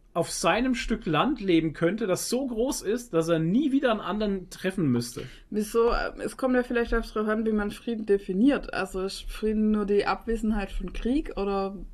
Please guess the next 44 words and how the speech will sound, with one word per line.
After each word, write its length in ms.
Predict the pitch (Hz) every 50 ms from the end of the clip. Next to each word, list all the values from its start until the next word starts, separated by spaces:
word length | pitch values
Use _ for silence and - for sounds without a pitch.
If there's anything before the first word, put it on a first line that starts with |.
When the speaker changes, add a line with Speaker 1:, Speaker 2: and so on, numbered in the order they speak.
| - - - - - -
Speaker 2:
anscheinend 440 | - 190 190 - - 101 101 104 95
ist 200 | 98 - - -
es 60 | -
ja 80 | - 131
Speaker 1:
Oder 180 | 135 131 143
Speaker 2:
für 60 | -
Speaker 1:
die 60 | - 131
Speaker 2:
euch 40 | 131
Speaker 1:
Ab-, 120 | 160 - - - - -
die 80 | 147 151
Speaker 2:
ihr 60 | -
Speaker 1:
Abwesenheit 360 | 214 202 240 240 196 196 247 233
von 60 | 240 240
Speaker 2:
definiert 140 | 240 240 269
es 60 | 330
Speaker 1:
Ungerechtigkeit 560 | 330 240 190 160 - 160 - - - 127 127 123
halt. 100 | 135 202
Speaker 2:
Ihr 280 | 233 233 226 226 214 - - - 208 208 - - -
definiert 360 | 233 220 - 233 220 226 220
es 140 | 220 214 -
gerade 200 | - 202 202 -
als 220 | 180 175 - - -
Zufriedenheit 760 | - 320 339 330 - - 214 202 196 185 185 190 180 185 185 -
vielleicht, 360 | - 190 180 180 175 165 - -
oder? 280 | 185 202 233 277 269 - - - - - - - - - - - - - - - - - - - - - - - - - - - - - - - _ - - - - - - - - - - -
Speaker 1:
Aber 100 | 156 147 160
es 80 | 160
ist 120 | 185 - -
doch 80 | 185
die 140 | - 175 127
Abwesenheit 600 | 160 202 196 - 220 220 202 208 202 190 190 185 -
von 180 | - 185 170
Ungerechtigkeit, 760 | - 214 220 233 208 165 151 139 160 147 - - - 123 123 135
ist 120 | 131 -
doch 80 | 143 131
Friede 360 | - - - 143 139 123 120
für, 140 | 117 - 127 120 - -
für, 200 | - - 131 120
Speaker 2:
Ach 40 | 107
Speaker 1:
für 100 | - 131
Speaker 2:
so. 60 | 120
Speaker 1:
jemanden, 280 | 120 117 117 104 104 107
oder 120 | 107 110
nicht? 260 | 107 107 107 - -